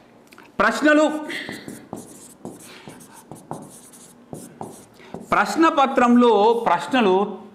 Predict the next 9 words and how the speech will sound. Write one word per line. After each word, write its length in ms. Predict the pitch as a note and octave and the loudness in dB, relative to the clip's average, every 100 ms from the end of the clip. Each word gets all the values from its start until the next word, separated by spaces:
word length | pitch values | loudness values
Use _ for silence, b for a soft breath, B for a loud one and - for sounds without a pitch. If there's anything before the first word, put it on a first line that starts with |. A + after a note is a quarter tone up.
| - _ _ _ _ - - _ _ _ _ B B B | -20 _ _ _ _ -20 -20 _ _ _ _ B B B
కొన్నింటికి 520 | - G#3+ A#3 B3 C#4 G#3+ | -2 2 2 0 0 2
ఇప్పటికీ 840 | A3 G#3+ G#3 G#3 B3 A#3+ C4+ C#4 | 2 0 -2 0 0 2 0 2
సరైన 320 | A#3+ G3 G#3+ | 2 2 2
సమాధానం 580 | G#3+ F#3+ F#3 F3 F#3+ D3+ | 2 2 2 2 4 4
లేదు. 260 | D3 D#3+ - - B - B B | 4 2 -4 -10 B -16 B B
ఇంకొక 320 | G3 G3+ A#3+ A#3 | -2 2 2 4
ఆరు 260 | G3 G3 | 4 2
ప్రశ్నల 400 | F#3+ D#3+ - G#3+ | 0 -2 -2 0
విషయంలో 720 | G3 - F3+ E3+ F3 D#3 E3 | 0 0 0 2 2 2 0